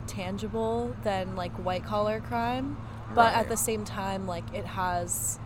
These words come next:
Speaker 1: like, a certain prestige to it because, like, the mafia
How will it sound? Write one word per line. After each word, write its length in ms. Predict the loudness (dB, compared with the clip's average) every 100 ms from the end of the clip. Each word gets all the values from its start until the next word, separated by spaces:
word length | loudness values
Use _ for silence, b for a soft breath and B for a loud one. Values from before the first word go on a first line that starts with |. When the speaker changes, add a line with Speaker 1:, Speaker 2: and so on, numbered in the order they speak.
| -10 -8 -8 -4
Speaker 1:
like, 360 | 2 2 0 -8 -10 -6 0
a 160 | 2
certain 340 | 2 0 -2 -2
prestige 600 | -2 0 0 -2 -2 -2
to 140 | 0
it 160 | 0 0
because, 460 | 0 0 0 0 0
like, 160 | 0 -2 -6 -4 -4 -4 -4 -4 -4 2
the 160 | 4 6
mafia 960 | 6 4 4 4 6 6 6 6 4